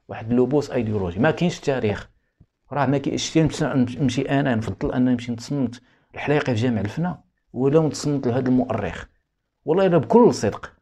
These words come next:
والله ما كاينش التاريخ نهائيًا. شنو كاين؟ كاين التزوير وكاين التأويل وكاين النفخ في الجانب العرقي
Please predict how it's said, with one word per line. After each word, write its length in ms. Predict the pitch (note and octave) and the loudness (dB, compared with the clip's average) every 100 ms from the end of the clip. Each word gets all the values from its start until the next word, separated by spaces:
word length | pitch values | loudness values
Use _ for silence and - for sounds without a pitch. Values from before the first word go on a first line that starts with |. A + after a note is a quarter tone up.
| _ - | _ -8
والله 320 | E3 F#3+ C#3 | -4 -2 -2
ما 140 | D#3+ | -4
كاينش 360 | - F3 F#3 - | -6 -6 -6 -6
التاريخ 480 | - C3+ B2 A2 A2+ | -10 -8 -8 -6 -4
نهائيًا. 440 | B2 - G2+ F#2 - _ _ _ | -4 -4 -6 -6 -14 _ _ _
شنو 200 | C3+ B2+ | -8 -4
كاين؟ 240 | F3+ E3 - - _ | -2 -4 -8 -20 _
كاين 200 | - C3+ | -8 -6
التزوير 580 | G#2 G#2 A2 A#2 F2 - _ _ _ _ | -4 -2 0 0 -2 -6 _ _ _ _
وكاين 220 | - C#3+ | -10 -8
التأويل 680 | B2 - - A#2+ B2+ F#2 - _ _ _ _ _ | -8 -12 -6 -4 -4 -6 -12 _ _ _ _ _
وكاين 300 | A2 - C3 | -14 -4 -2
النفخ 600 | A#2+ D#3+ E3+ - - - _ _ - | 0 -2 -2 -4 -6 -10 _ _ -10
في 80 | |
الجانب 380 | A2 A#2 A#2+ A2 | -6 -4 -2 -2
العرقي 420 | G2 G2 A2+ C#3+ | -2 -2 -4 -6